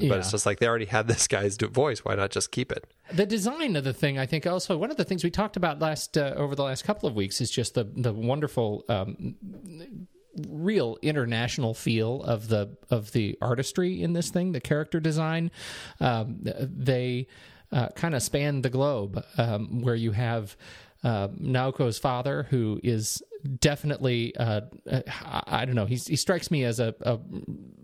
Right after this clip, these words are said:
Speaker 2: typically American, uh, looking face. He has a great big, thick, Americanized kind of mustache, but of course he's wearing kind of his evening kimono and those wooden shoes and,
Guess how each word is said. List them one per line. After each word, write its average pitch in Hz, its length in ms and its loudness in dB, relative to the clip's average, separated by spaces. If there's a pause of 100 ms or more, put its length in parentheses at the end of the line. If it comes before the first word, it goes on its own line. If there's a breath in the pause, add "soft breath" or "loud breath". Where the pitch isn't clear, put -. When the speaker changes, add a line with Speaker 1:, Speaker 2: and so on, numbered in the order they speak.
(260)
Speaker 2:
typically 131 540 2
American, 113 680 0 (380 loud breath)
uh, 95 340 0
looking 120 600 0
face. 139 360 0
He 117 100 -2
has 101 120 -2
a 104 60 -2
great 135 400 -2
big, 120 280 0 (120)
thick, - 580 0
Americanized 123 880 0
kind 113 160 2
of 101 80 -2
mustache, 110 640 0
but 110 160 2
of - 140 -6
course 113 200 2
he's 104 160 0
wearing 104 360 2
kind 98 160 0
of 92 80 -2
his 101 240 0
evening 101 560 0 (120)
kimono 95 460 2
and 92 100 -2
those 90 160 0
wooden 104 220 0
shoes 117 540 0
and, 101 340 -2